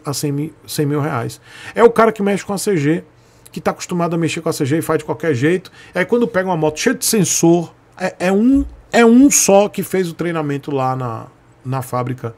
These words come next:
da Honda, que, que o cara chama, "Ô, ô Zé,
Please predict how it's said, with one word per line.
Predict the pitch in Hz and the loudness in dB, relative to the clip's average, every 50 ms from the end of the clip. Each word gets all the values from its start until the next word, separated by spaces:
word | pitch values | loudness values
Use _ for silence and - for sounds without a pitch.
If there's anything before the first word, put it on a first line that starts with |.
| _ _ - - _ | _ _ -20 -20 _
da | - 156 165 | -4 -2 0
Honda, | 139 131 151 160 165 190 | 0 0 -2 -2 -2 -4
que, | 175 - 185 185 180 143 | -4 -4 -4 -4 -4 -6
que | - - | -6 -8
o | 170 147 | -8 -4
cara | - 151 151 151 | -2 -2 -2 -2
chama, | 147 - 151 147 165 - | -2 -4 -6 -6 6 8
"Ô, | 233 226 202 156 127 - - - - - _ _ - - - - - _ _ _ _ - | 8 10 10 8 4 -2 -8 -20 -20 -20 _ _ -10 -10 -10 -10 -12 _ _ _ _ -2
ô | 151 156 | 0 2
Zé, | 131 151 185 180 147 - | 2 4 2 2 0 -2